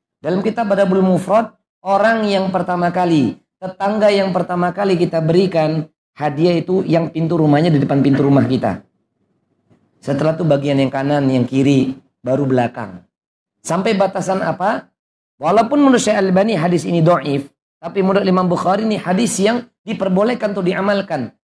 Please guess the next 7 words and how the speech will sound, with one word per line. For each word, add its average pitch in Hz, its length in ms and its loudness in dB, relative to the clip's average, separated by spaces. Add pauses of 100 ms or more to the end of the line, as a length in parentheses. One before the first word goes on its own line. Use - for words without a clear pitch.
Batasannya 185 720 -2
empat 190 160 -4
puluh 190 160 -2
rumah. 190 400 0 (960)
Empat 175 240 0
puluh 190 160 0
pintu. 160 480 -2